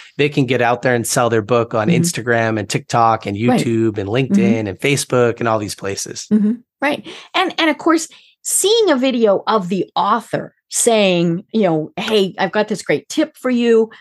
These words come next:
Speaker 2: Have you thought about," you know, it's, it's, you're gonna think, "Ooh, wonder what else they have." And s-, and of course, that's the, the thing is, is then you want the other, you know, and, and I love this on your, it's front and center on your, your,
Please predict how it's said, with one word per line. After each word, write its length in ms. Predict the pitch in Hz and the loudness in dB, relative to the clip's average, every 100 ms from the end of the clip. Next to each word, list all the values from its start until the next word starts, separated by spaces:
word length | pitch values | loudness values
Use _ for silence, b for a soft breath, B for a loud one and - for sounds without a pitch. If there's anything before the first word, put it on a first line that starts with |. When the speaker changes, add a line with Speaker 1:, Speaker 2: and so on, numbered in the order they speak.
| B B | B B
Speaker 2:
Have 260 | 254 240 | -2 0
you 120 | 233 | 0
thought 260 | 226 202 202 | 0 0 0
about," 200 | 196 - - 349 311 | 0 -2 -4 -20 -4
you 100 | 285 | 2
know, 20 | 285 | 2
it's, 140 | - | 2
it's, 220 | 247 254 - | -4 -4 -6
you're 400 | 226 208 208 240 | -12 -10 -6 -2
gonna 160 | 240 220 | 0 0
think, 180 | 208 | -2
"Ooh, 400 | 139 247 285 170 139 _ _ _ - | -4 -4 -4 -6 -16 _ _ _ -4
wonder 180 | 294 370 | -2 0
what 180 | - - | -2 0
else 300 | 190 214 - | -2 -2 -2
they 160 | 135 | -2
have." 320 | 135 127 123 - | -2 -4 -4 0
And 180 | 196 190 | 0 0
s-, 120 | - | 0
and 160 | 190 | 0
of 60 | 170 | 0
course, 240 | 170 151 | 0 -2
that's 300 | - 151 - | -2 -6 -4
the, 220 | - 156 - | 0 0 0
the 80 | 170 | 0
thing 240 | 254 175 | 2 2
is, 240 | 165 170 180 | 2 0 0
is 240 | 160 165 | 0 2
then 160 | 156 165 | 2 2
you 100 | 160 | -2
want 180 | 156 | -4
the 100 | 175 | -2
other, 240 | 202 170 156 B B B | 0 0 -4 B B B
you 80 | 285 | 0
know, 40 | 285 | 2
and, 100 | - | 2
and 160 | 269 | 2
I 60 | 262 | 2
love 300 | 269 381 359 | 2 2 2
this 300 | 240 220 - - | 2 0 -6 0
on 200 | 190 196 | 0 2
your, 200 | 185 165 - | -2 -6 -4
it's 320 | 175 156 160 | -4 -2 -6
front 280 | - 226 247 | -4 -2 -2
and 80 | 247 | 0
center 280 | 220 185 180 | 0 0 0
on 220 | 170 180 | -2 -2
your, 280 | 175 165 - | -2 -4 -2
your, 300 | 165 160 | -2 -2